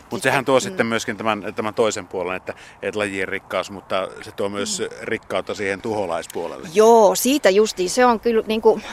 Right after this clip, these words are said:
Speaker 1: varsinkin nyt kun matkailu on niin suosittua ja ihan meilläkin, meilläkin tehdään niinku retkiä tonne just Viroon paljon.
Speaker 2: Mitäs tää oli?
Speaker 1: No tää on toi Väi-, Väinön putki. Joo, et siitä
Speaker 2: Tää on semmonen, mitä niinku näkee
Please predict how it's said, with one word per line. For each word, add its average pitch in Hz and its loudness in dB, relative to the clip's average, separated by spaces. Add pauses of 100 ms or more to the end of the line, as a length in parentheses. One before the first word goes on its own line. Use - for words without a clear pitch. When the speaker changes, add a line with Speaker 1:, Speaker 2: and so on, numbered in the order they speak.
Speaker 1:
varsinkin 208 2
nyt 208 -2
kun 202 -4
matkailu 202 4
on 247 6
niin 196 -8
suosittua 208 0
ja 180 2 (160)
ihan 208 -4
meilläkin, 294 -2 (120)
meilläkin 285 -6
tehdään 294 0
niinku 214 -10
retkiä 220 -2
tonne 190 -8 (160)
just 180 -18
Viroon 269 -2
paljon. 294 0
Speaker 2:
Mitäs 269 -4
tää 110 -2
oli? 90 -8 (480)
Speaker 1:
No 240 -2
tää 370 6
on 220 2
toi 208 4
Väi-, 214 2
Väinön 180 0
putki. - -10 (800)
Joo, - -10 (240)
et 214 -16
siitä 226 -8
Speaker 2:
Tää 147 0
on 131 -2
semmonen, 113 -4
mitä 95 -8
niinku 95 -8
näkee 92 -8